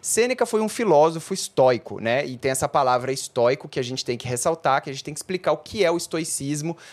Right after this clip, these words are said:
pra gente poder entender o que que o Sêneca diz. Ele é um dos mai-, foi um dos mais célebres advogados, escritores e intelectuais do Império Romano.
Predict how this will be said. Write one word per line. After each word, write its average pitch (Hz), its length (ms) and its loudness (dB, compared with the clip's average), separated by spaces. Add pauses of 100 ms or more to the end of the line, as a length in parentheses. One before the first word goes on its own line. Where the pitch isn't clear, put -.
pra 135 120 0
gente 143 200 -6
poder 151 200 -2
entender 160 520 -4
o 156 60 -2
que 165 120 -6
que 160 120 -8
o - 20 -8
Sêneca 139 480 -2
diz. 107 340 -8 (380)
Ele 147 160 2
é 196 60 4
um 196 40 0
dos 190 300 -6
mai-, 175 300 0
foi 180 160 0
um 190 60 0
dos 175 120 -4
mais 190 220 0
célebres 160 460 0
advogados, 147 720 2
escritores 151 800 -2
e 170 80 -4
intelectuais 165 720 2
do 135 80 -8
Império 123 420 0
Romano. 113 520 0